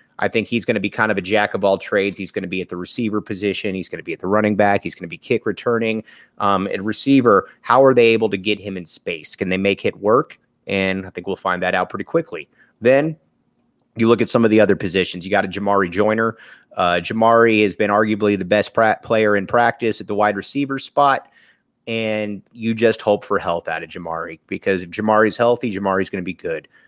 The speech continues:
About six one, two oh five, six, you know, two ten.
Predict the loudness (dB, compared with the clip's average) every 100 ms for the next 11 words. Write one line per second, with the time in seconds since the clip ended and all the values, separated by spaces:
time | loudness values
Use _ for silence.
0 | _ -4 -4 -2 -4 -2 0 2 0 -2
1 | 2 2 2 0 0 0 -4 -12 -18 _
2 | -14 -6 -6 -6 -10 -8 -4 -4 -4